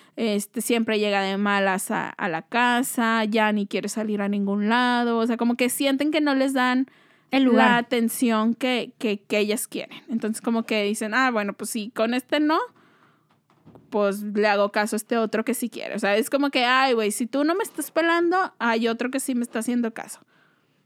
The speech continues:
Speaker 2: Yo tengo una amiga que anduvo con un casado como doce años.
Speaker 1: ¿Y ella tenía una relación?
Speaker 2: Con él, hasta,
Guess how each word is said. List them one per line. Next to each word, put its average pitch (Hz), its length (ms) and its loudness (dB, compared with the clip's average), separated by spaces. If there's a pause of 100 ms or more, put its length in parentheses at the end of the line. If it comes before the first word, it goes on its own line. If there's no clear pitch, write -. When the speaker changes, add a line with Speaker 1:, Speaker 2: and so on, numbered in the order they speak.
(120)
Speaker 2:
Yo 208 160 2
tengo 277 220 2
una 302 140 4
amiga 277 440 2 (1040)
que 262 160 4
anduvo 240 400 4
con 269 180 2
un 247 140 4
casado 254 440 -2
como 214 280 2
doce 214 340 0
años. 156 520 -6 (140)
Speaker 1:
¿Y 240 140 -2
ella 247 240 -2
tenía 262 380 -2
una 254 180 0
relación? 269 540 -4 (160)
Speaker 2:
Con 208 240 4
él, 254 360 -2
hasta, 226 300 -2